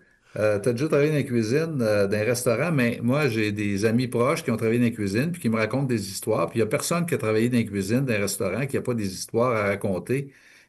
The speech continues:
qui nous montrent que, euh, tu sais, derrière les murs, euh, les murs de la cuisine, on sait pas trop ce qui se passe, mais il y a souvent des histoires savoureuses, là, tu sais, des choses, euh, pas t-, t'sais, on,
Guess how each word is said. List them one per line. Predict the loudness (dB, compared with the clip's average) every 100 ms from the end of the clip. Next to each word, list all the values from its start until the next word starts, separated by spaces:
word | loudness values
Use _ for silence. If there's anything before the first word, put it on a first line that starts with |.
| -6
qui | -2
nous | 2
montrent | 4 2 0 0
que, | 2
euh, | 2 2 2 2 0 -2 -4 -4 -6 -6
tu | -4
sais, | -2 -2
derrière | 0 0 2 4 2 2
les | 0 0
murs, | 2 2 0 -2 -2
euh, | 0 0 -2 -10 -20 -20 _ -4
les | 0
murs | 2 2 2
de |
la | 0
cuisine, | -2 -2 0 0
on | 0
sait | -2 -2
pas | -2
trop | -2
ce | -4
qui | -6
se |
passe, | -2 -2 -2 -2
mais | -2
il |
y | -2
a |
souvent | -4 -2 0
des | 0 -2
histoires | -2 0 0
savoureuses, | 2 0 2 2 2 0 -2
là, | -4 -4
tu | -2
sais, | -4
des | -2 -2
choses, | 2 2 2 -2 -2
euh, | -2
pas | -2 -2
t-, | -2 -6
t'sais, | -6 -6
on, | -6 -6